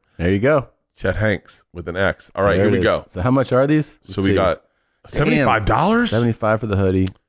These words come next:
Speaker 1: Twenty-five for the t-shirt. That looks like prison fucking letters. That
Speaker 2: Who
Speaker 1: just looks like you got there and you're like, "Guys, I need to be protected." And they're like, "We're gonna tat White Boy Summer on you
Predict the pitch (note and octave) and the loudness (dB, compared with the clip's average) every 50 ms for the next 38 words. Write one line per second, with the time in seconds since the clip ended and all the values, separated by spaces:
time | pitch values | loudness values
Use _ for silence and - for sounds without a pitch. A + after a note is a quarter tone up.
0 | _ _ - - E3 G3 G3 E3+ - - G#2+ G2+ F#2+ - G2+ F#2 F2 - - - | _ _ -6 -4 -2 0 0 -2 -2 0 0 0 -2 -2 -6 -8 -8 -8 -8 -6
1 | A#2 A2+ - - - - - F2+ - - C#2+ D2 - - - - - - - - | -4 -4 -4 -6 -10 -10 -8 -8 -8 -10 -14 -16 -18 -18 -20 -20 -20 -20 -20 -20
2 | _ _ _ _ _ _ - - - E2+ - - - - - - - - - F#2 | _ _ _ _ _ _ -10 -8 -8 -8 -8 -12 -18 -18 -16 -14 -12 -8 -6 -6
3 | F2 E2+ D#2+ D#2+ E2 F2 - - - - - - - - - - - B2 A#2+ - | -6 -6 -6 -6 -6 -6 -6 -8 -10 -16 -20 -20 -20 -20 -18 -12 -10 -10 -10 -10
4 | - _ - G2+ F#2+ F#2+ G2 G2+ F2+ - - - - _ _ _ _ _ _ _ | -14 _ -16 -12 -8 -8 -8 -8 -10 -12 -16 -20 -20 _ _ _ _ _ _ _
5 | _ _ _ _ _ _ - - - - - - - E3+ F3 F#3+ F3 G3+ A3+ A#3 | _ _ _ _ _ _ -20 -18 -18 -16 -10 -2 0 2 2 4 4 2 2 2
6 | F#3 G#3 A3 - - F#3 E3+ D#3+ D#3+ C#3 C3+ D3 D3 D#3+ D#3+ - F#3 E3 D#3 D3+ | 2 2 0 2 0 0 2 2 2 2 2 4 4 2 2 2 2 2 2 2
7 | D3 C#3 C#3 C3+ B2 - E3 E3 E3 D#3+ D#3 - D3+ E3 E3+ D#3 C#3+ C#3 A#2 - | 2 2 2 2 2 2 2 2 2 2 2 0 0 0 0 0 0 0 -2 -2
8 | A#2+ - - C#3 C3 - - C#3+ C3+ A#2+ A#2 G#2+ G#2+ G2+ A2 A#2 B2 A2+ F#2+ E2+ | -4 -2 0 0 0 0 0 0 2 2 2 2 2 2 2 2 0 0 -2 -4
9 | - - A#2+ A2 G#2 - - F#2+ G2+ G#2+ A2 A#2+ A2+ A2 A2 A#2 A#2 G#2+ - - | -2 0 0 0 0 -2 -4 -2 0 0 0 0 -2 -2 -2 0 0 0 0 -2
10 | G#2+ G2 G2 F#2+ F#2 - F#2 F#2+ F#2 F#2 F#2 F#2 F#2 F2+ | 0 0 2 2 0 0 0 0 0 0 0 0 0 -2